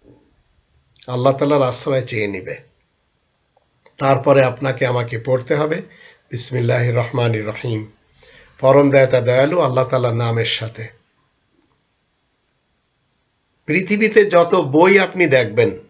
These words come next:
লক্ষ কোটি বই রয়েছে, তো এই বইগুলি সব জমিনের মানুষের লেখা। যত গ্রন্থ রয়েছে, এই সব গ্রন্থগুলি আপনি পড়েন, তাতে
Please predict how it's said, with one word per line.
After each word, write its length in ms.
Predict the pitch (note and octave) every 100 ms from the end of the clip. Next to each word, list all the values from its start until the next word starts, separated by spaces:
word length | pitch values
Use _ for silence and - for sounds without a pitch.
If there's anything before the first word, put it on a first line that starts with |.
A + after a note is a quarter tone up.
| _ _ _ _ -
লক্ষ 300 | C#3+ E3 -
কোটি 320 | E3 D3+ C#3
বই 260 | C3+ B2 C#3
রয়েছে, 480 | B2 A2 - D3+ D#3 - _ _ _ _ _ _ _ _ _ _ _ _ _ _ _ _ _ _ _ -
তো 200 | C3+ -
এই 180 | C#3+ E3
বইগুলি 520 | D3+ F3 F#3+ G3+ G#3
সব 300 | G#3 F#3+ D#3
জমিনের 520 | C3+ D3 D#3+ E3+ E3+
মানুষের 420 | D3+ C#3+ D3+ - B2+
লেখা। 360 | G#2+ G2+ - - _ _ _ _ _ _ _ _ _ _ _ _ _ _ _ -
যত 240 | D3 D3+
গ্রন্থ 480 | D#3 C3+ D#3+ F3 E3+
রয়েছে, 720 | D3 C#3+ C#3 C3+ D3 - _ _ _ _ _ _ _ _ _ _ _ _ _ _ _ -
এই 160 | D3+ F#3+
সব 280 | G3 G3+
গ্রন্থগুলি 600 | D3 D#3+ G3 G3 G3 G#3
আপনি 260 | G#3 - G3+
পড়েন, 420 | G3+ F3 C#3+ A#2
তাতে 580 | A#2+ C#3+ F3 E3+ - -